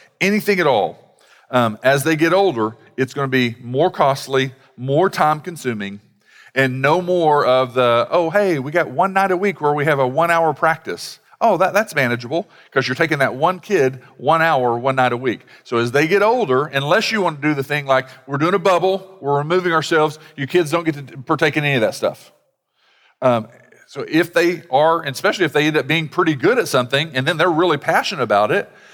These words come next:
then you're like, "Hey, how are we gonna do that?" Now, how are you gonna be intentional with putting him first when just natural time, all that's left is they're, they're, they have time going to other things. So you, you must get creative prioritizing the main thing with intentionality.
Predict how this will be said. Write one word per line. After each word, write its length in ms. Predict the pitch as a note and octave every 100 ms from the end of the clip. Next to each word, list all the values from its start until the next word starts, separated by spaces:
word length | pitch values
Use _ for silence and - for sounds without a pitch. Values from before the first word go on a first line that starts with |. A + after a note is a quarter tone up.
| -
then 220 | - E3+ B2+
you're 140 | C#3
like, 160 | C#3+ C#3
"Hey, 200 | D#3+ C#3+
how 200 | - D#3
are 80 | F#3
we 100 | G#3
gonna 120 | F#3 F3
do 80 |
that?" 200 | C#3+ -
Now, 240 | B2+ F#3+ A3+
how 140 | G3
are 100 | F3
you 140 | D#3 C#3+
gonna 160 | C#3
be 180 | B2+ B2+
intentional 720 | A2+ - C3 A2 - G2+ E2 _ _
with 240 | A#2 A2+ -
putting 300 | F3 F3 D#3+
him 200 | G3 G#3
first 400 | - C#3 C#3+ - _ _ C#3+
when 320 | C#3+ C3 B2 - _ _ - -
just 280 | B2+ D#3+ -
natural 580 | D3 B2+ D3 E3+ F3 D#3+
time, 320 | - F3 C3+
all 220 | A#2 C#3
that's 200 | F#3 F#3+
left 220 | E3+ G#3 C#3
is 180 | B2 - - A2
they're, 220 | C#3 D#3
they're, 200 | C3+ D3
they 120 | D3
have 120 | E3
time 360 | D#3 E3+ F3+ D#3+
going 260 | C#3+ F3
to 100 | D3+
other 240 | C3+ D3+ D3+
things. 480 | F3 F3+ F#2 - - _ _
So 320 | - E3+ F#3+ - - -
you, 160 | D3+
you 140 | D3 C#3+
must 220 | E3+ -
get 160 | F3
creative 600 | - D#3 D#3 F#3 A3 C#3+
prioritizing 840 | - D3 D3 E3 F#3 D#3 C3+ C3+ C3+
the 80 | C3
main 360 | C3+ D3+ D3+
thing 220 | C#3+ E3
with 160 | C#3 A#2+
intentionality. 800 | B2 C#3 B2 A#2+ B2 G#2+ E2+